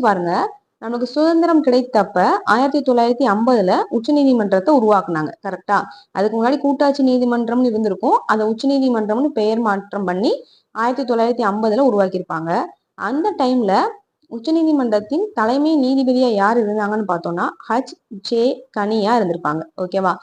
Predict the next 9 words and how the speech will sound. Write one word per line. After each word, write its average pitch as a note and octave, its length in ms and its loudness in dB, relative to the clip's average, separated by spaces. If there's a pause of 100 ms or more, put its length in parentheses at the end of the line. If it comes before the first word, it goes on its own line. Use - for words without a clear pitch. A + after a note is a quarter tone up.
(280)
இந்த A#3 220 -4
கனியா E4 340 0
அவங்க F#3+ 220 0 (520)
அவங்களுடைய C4+ 400 2 (140)
பதவிக்காலம் D4 580 0
முடியறதுக்கு C#4+ 460 0
முன்னாடியே A3+ 460 0 (280)
மாரடைப்பால C4+ 640 2 (100)
இறந்துடுறாங்க. G#3 540 0